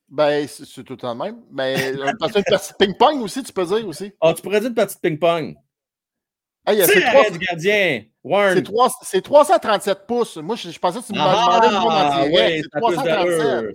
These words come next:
Speaker 2: Ça a plus d'allure.
Speaker 1: C'est quoi notre record, Frank ? Euh,
Speaker 2: Le
Speaker 1: je pense
Speaker 2: record,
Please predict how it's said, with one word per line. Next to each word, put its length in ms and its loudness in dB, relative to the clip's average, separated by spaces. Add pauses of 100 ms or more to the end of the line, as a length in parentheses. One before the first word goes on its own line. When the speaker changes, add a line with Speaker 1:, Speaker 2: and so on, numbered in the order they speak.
Speaker 2:
Ça 60 -10
a 60 -4
plus 260 -6
d'allure. 840 -2
Speaker 1:
C'est 100 -16
quoi 140 -2
notre 200 -6
record, 300 -10
Frank ? 280 -16
Euh, 640 -14
Speaker 2:
Le 80 -6
Speaker 1:
je 60 -4
pense 120 -2
Speaker 2:
record, 360 -2